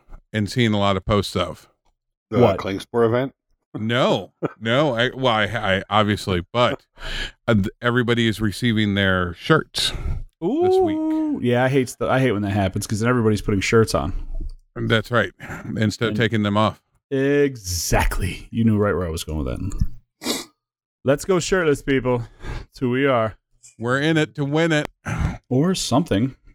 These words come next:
Speaker 3: So.
Speaker 1: Something.
Speaker 3: So,
Speaker 1: Yeah, no,
Speaker 3: uh,
Speaker 1: everybody's
Speaker 3: gentlemen,
Speaker 1: doing that.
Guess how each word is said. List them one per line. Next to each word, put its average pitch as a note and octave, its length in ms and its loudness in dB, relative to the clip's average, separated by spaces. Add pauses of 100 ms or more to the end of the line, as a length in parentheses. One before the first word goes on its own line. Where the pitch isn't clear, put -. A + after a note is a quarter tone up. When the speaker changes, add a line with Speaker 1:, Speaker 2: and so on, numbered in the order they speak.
Speaker 3:
So. - 300 0
Speaker 1:
Something. F#2+ 480 0 (100)
Speaker 3:
So, - 80 -12 (520)
Speaker 1:
Yeah, C#3 160 2
no, F3+ 180 2
Speaker 3:
uh, F3 60 2
Speaker 1:
everybody's C3 120 -4
Speaker 3:
gentlemen, A3+ 300 0
Speaker 1:
doing A#2+ 140 -6 (260)
that. - 100 -20